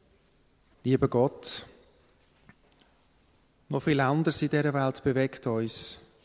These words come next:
macht uns traurig oder müde oder verzweifelt. Und so bringen wir dir jetzt in einem Moment von der Stille all das, was uns je persönlich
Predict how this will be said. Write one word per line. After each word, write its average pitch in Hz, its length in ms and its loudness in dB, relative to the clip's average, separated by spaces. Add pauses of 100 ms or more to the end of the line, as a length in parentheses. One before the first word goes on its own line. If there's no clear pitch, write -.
(560)
macht 135 240 -2
uns 131 200 4
traurig 156 400 6
oder 127 200 2
müde 139 340 2
oder 127 140 0
verzweifelt. - 960 -4 (960)
Und 143 240 2
so 156 140 4
bringen 180 360 6
wir 175 100 6
dir 165 240 6
jetzt 156 340 2
in 143 140 4
einem 139 160 4
Moment 131 380 2
von 147 140 -2
der 135 80 2
Stille 147 560 2
all 156 280 4
das, 143 400 2
was 131 220 0
uns 139 420 2
je 139 340 4
persönlich 139 800 0